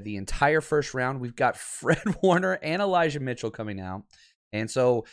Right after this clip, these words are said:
we still have meet and greet tickets available that are there. We still have some V I P tickets that are available as well.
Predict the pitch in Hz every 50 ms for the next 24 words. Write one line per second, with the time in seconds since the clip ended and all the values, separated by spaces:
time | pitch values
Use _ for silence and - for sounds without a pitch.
0 | - _ - 120 117 - - 165 160 170 170 170 170 175 180 165 156 165 180 170
1 | 156 - 175 165 175 160 151 131 135 143 170 185 135 104 87 - - - 117 120
2 | 120 117 110 110 101 92 98 - - 120 123 123 - 139 131 123 151 151 143 139
3 | 139 - 165 165 147 - - 131 - 117 - - 113 104 104 104 98 110 107 107
4 | 107 104 107 104 101 92 95 107 123 123 104 -